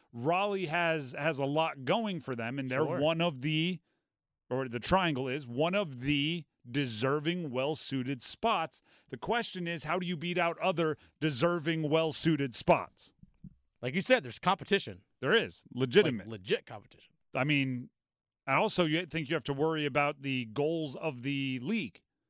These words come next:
Speaker 1: right? They might just wanna go international just to go international. Mexico City, I think, has a lot of questions about it. However, they might just wanna go to Mexico.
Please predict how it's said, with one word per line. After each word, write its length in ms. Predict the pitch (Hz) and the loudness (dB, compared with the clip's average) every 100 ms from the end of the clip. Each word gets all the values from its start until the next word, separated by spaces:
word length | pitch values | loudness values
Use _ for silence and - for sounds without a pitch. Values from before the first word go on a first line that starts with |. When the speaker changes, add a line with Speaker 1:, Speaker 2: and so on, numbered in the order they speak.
| _ _ | _ _
Speaker 1:
right? 220 | 117 160 | -2 0
They 100 | 139 202 | 2 2
might 280 | 214 233 | 2 -2
just 200 | 185 208 160 | 0 -2 2
wanna 200 | 208 190 | 0 4
go 180 | 196 196 | 2 4
international 640 | 190 180 196 196 175 147 | 0 2 2 2 -2 -4
just 320 | 127 160 - | -2 -4 -4
to 100 | - | -8
go 520 | 127 113 160 156 139 - | -2 2 2 2 -4 -6
international. 760 | 170 143 131 151 143 - 90 - _ _ _ | -2 0 2 2 2 -4 -12 -14 _ _ _
Mexico 460 | 123 190 - 202 202 | -2 0 2 2 2
City, 340 | - 233 196 | 0 0 2
I 60 | 151 | 2
think, 180 | 175 147 | 0 0
has 140 | 151 | 0
a 40 | |
lot 340 | 139 151 160 151 | 2 2 4 2
of 200 | 131 - | -2 -10
questions 500 | - 214 202 - 143 | 0 2 2 -2 -4
about 340 | 120 110 104 110 | -2 0 2 0
it. 140 | 156 - _ _ | -2 -10 _ _
However, 560 | 135 135 240 160 160 - _ _ _ _ _ _ _ _ _ - | 0 2 0 0 -4 -4 _ _ _ _ _ _ _ _ _ -4
they 80 | 190 | 0
might 280 | 180 254 | 2 0
just 180 | 196 220 | 0 0
wanna 180 | 220 220 | 2 4
go 100 | 202 | 4
to 60 | 196 | 6
Mexico. 560 | 220 - - - 110 | 4 4 -2 -2 -4